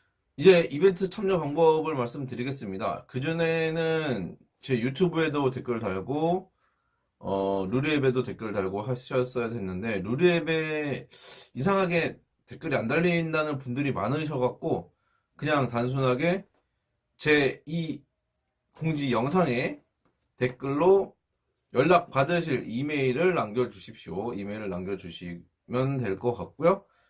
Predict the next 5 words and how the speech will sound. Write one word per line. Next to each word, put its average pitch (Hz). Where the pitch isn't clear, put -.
그리고 165
구독과 131
좋아요 107
꼭 -
부탁드리도록 95